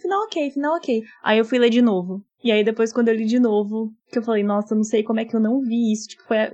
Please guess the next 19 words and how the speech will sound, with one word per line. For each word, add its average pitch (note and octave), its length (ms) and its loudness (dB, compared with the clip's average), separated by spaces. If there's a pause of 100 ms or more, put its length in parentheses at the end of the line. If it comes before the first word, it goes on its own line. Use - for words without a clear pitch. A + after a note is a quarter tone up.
é A3 140 0
o A3 60 0
crucial, B3+ 640 0
sabe? A3 280 0
Como A3+ 180 0
é A#3+ 40 -2
que A#3+ 80 -4
eu A#3+ 60 2
não A#3 120 0
enxerguei? B3 680 0 (280)
Eu G#3+ 80 2
acho A3 180 0
que - 40 -6
eu A#3+ 60 0
só A#3+ 80 -8
tava A#3+ 200 0
em B3+ 40 4
negação. C4 540 2 (240)
<laughs> C#4 240 -6